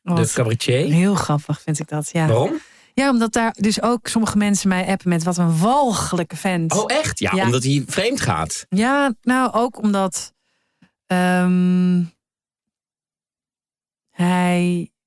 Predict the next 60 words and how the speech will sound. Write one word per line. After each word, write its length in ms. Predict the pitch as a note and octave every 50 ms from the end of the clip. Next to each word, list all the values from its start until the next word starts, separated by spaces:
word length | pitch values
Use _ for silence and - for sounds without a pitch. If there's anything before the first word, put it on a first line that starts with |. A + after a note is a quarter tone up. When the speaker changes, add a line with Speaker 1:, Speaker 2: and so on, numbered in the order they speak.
| _ _ _ _ _
Speaker 1:
kijk, 180 | _ - G#3 -
op 100 | G#3+ G3+
een 60 | - -
gegeven 200 | - B3+ B3+ -
moment 180 | A#3+ G#3+ G#3 -
is 140 | A3+ G#3 -
er 180 | G#3+ G3 - -
een, 280 | F#3+ F#3 F#3 F3+ - - -
een 320 | F3 E3+ E3+ E3+ E3+ E3+
Speaker 2:
Ja, 80 | E3 D#3
maar 100 | D#3 D3
hij 120 | F#3 G#3
is 80 | D#3+ C3
wel 180 | D#3+ G#3+ G3+ -
eerlijk. 580 | - F#3+ A#3 A#3 F#3 - C#3+ - - - - _ _
Speaker 1:
Ja, 180 | - G#3+ A3+ G#3 -
hij 100 | F3+ F#3
is 120 | F3+ -
wel 180 | - G3+ G#3 G3+
eerlijk. 340 | - F3 E3+ D#3+ D#3 - -
Speaker 2:
Hij 80 | -
is 160 | - D3+ D#3 F#3+
eerlijk, 420 | G#3+ A#3+ C4 C4 B3+ - - - - _ _ -
Speaker 1:
Maar 100 | F#3+ F#3+
wel 140 | G#3+ A#3 A#3+ -
Speaker 2:
maar 160 | B3+ A3 -
hij, 120 | E3 G3+ G#3
Speaker 1:
vanuit 60 | -
Speaker 2:
hij 260 | - - E3 - - - _ _
springt 440 | - - - - - E3 F#3 E3+ C#3+
wel 300 | F#3+ F#3 - C#4+ - -
uit 220 | - F3+ G3 -
een 100 | G3+ E3+
raam 460 | D3 D#3+ E3 F3 E3+ E3+ E3+ D#3+ D#3+ - _ _ _ _
Speaker 1:
Ja. 100 | - G3+
Speaker 2:
tijdens 300 | G#3 C#3+ C3+ C#3 C#3+ C3
een 140 | D#3 B2 A#2
interview. 380 | - C3 A#2+ G2+ - - F#2+ E2+
Dus 100 | G2 G2+
dat 120 | D#3+ D#3
maakt 220 | - F#3 E3 E3+ -
het 80 | -
dan 140 | B2 B2+ A#2+
wel 180 | A#2 B2+ C#3+ D3+
weer 100 | F3 F3
niet 180 | F3 E3+ -
Speaker 1:
Ja, 40 | F3
Speaker 2:
heel 80 | A3+ A3+
Speaker 1:
hij 80 | A3+ A3
is 60 | -
wel 120 | B3 C4
Speaker 2:
prettig, 220 | C4 G#3 - A#3 C4
maar 100 | C#4+ -
Speaker 1:
eerlijk, 300 | F4 F#4 G4+ G4 - -
maar 80 | G#3+ G#3
het 80 | G3
is 160 | - - -
ook 240 | - A3+ C#4+ C#4 -
ge-, 160 | - - A#3+ - _ _
ook 400 | G#3 A3 B3+ C#4 - - -